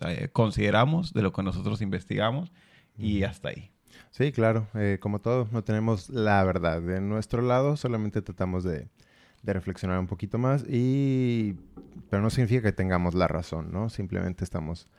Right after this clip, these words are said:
Speaker 2: hablando de cómo lo estamos viendo, de las investigaciones lo que dicen y cuál es la perspectiva que nosotros tenemos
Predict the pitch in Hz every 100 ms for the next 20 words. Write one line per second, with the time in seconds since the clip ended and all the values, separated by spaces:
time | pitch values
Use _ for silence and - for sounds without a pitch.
0 | - - _ - 92 90 90 98 120 120
1 | - 110 104 95 101 101 107 131 151 151
2 | 139 104 95 90 87 - 92 85 98 92
3 | 92 95 98 110 123 139 139 131 113 95
4 | 95 95 95 - 95 - 92 - 95 92
5 | 92 87 - - 92 - 90 92 95